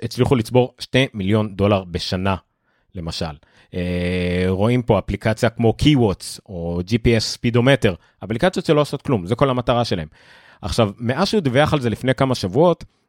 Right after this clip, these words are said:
אפל הספיקה, אה, להוריד, למשל את Keywords, אפליקציה שלא מספיק שהתיימרה לעשות דברים כמו שהוא עושה כנראה, הם אפילו בפרסומות שלהם באינסטגרם ופייסבוק, הם לקחו את השרטון דמו שלו,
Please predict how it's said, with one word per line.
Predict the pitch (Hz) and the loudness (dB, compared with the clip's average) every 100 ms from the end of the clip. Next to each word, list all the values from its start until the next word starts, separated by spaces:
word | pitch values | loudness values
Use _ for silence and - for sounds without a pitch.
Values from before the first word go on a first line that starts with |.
| _ 139 | _ -4
אפל | - 151 143 | 0 0 0
הספיקה, | - - 135 143 131 127 - | -8 -4 0 2 2 0 -4
אה, | 98 98 | -2 2
להוריד, | 107 107 131 - - - | 2 4 2 0 -10 -12
למשל | 92 123 117 | -4 0 0
את | - - | -2 -2
Keywords, | 131 90 69 - | 0 0 -6 -16
אפליקציה | - 101 - 127 131 | -12 -6 -2 0 0
שלא | 117 107 98 - _ _ _ 113 143 | 0 0 0 -4 _ _ _ 0 0
מספיק | 156 165 | 0 -2
שהתיימרה | - 127 110 _ _ - 113 117 107 117 117 | 2 0 0 _ _ -10 -4 -2 2 4 4
לעשות | 104 120 | 2 -2
דברים | 98 101 107 | -4 -4 -4
כמו | 110 101 | -4 -4
שהוא | 98 92 143 | -4 -2 -4
עושה | - | -4
כנראה, | 165 165 185 - _ _ - | -4 0 -2 -2 _ _ -6
הם | 113 120 | -4 -2
אפילו | 117 - 143 190 | -4 0 4 4
בפרסומות | 151 104 - 95 - 110 151 | 4 0 0 -4 -2 0 0
שלהם | 175 160 117 | 2 0 0
באינסטגרם | 87 - 127 - 131 127 98 | -6 -6 -6 -4 -2 -2 -2
ופייסבוק, | - 165 165 156 - | -2 -2 0 -4 -4
הם | 107 | -4
לקחו | 104 - 180 | -4 -2 -2
את | 156 | -2
השרטון | - 101 - 139 127 95 | -4 -4 0 0 0 0
דמו | 131 131 | 2 0
שלו, | - 90 135 | -2 2 2